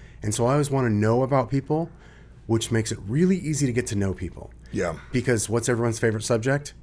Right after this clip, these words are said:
Speaker 2: Themselves.
Speaker 1: Yeah. And so I'm genuinely, genuinely, like, interested in learning about your path and how you got from A to B and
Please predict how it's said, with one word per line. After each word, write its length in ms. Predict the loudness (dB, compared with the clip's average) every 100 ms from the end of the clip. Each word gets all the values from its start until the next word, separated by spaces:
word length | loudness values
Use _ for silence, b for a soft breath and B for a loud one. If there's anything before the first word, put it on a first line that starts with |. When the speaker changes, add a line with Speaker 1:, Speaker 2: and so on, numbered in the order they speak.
| -14
Speaker 2:
Themselves. 420 | -6 -4 -2 2
Speaker 1:
Yeah. 240 | 4 4 2 -6 -2
And 120 | -2
so 420 | 2 4 4 2 B B B -8 0
I'm 300 | 4 4 2
genuinely, 880 | 2 2 4 4 4 2 0 -2 -6
genuinely, 600 | 2 4 4 4 2 2
like, 300 | 2 2 0 -4
interested 460 | -2 -2 -2 0
in 140 | 2 2
learning 280 | 2 2
about 360 | 2 2 0 0
your 160 | 0 0
path 400 | 0 0 0 -2
and 160 | -4 B B B -12
how 220 | -4 -2 0
you 180 | 0
got 300 | 0 0 0
from 280 | -2 -2 -2 -6 -10
A 160 | -4 -2
to 80 | 0
B 340 | 0 0 0
and 180 | -2